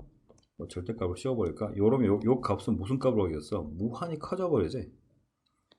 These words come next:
자, 그 다음에 공비가 만약에, 자,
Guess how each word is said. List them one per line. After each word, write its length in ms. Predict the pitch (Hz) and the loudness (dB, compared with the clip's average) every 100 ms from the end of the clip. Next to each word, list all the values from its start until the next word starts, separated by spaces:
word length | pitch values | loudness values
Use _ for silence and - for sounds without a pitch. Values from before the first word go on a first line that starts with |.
| _ _ - | _ _ -10
자, 140 | 95 | -6
그 100 | 123 | 0
다음에 480 | 135 123 107 156 147 - _ _ _ _ | 2 4 4 0 -6 -18 _ _ _ _
공비가 460 | - 117 127 143 135 | -2 4 6 6 6
만약에, 840 | 104 101 104 98 98 98 76 80 92 | 4 4 2 2 2 0 -2 -6 -12
자, 400 | - 87 104 135 | -6 -2 0 -2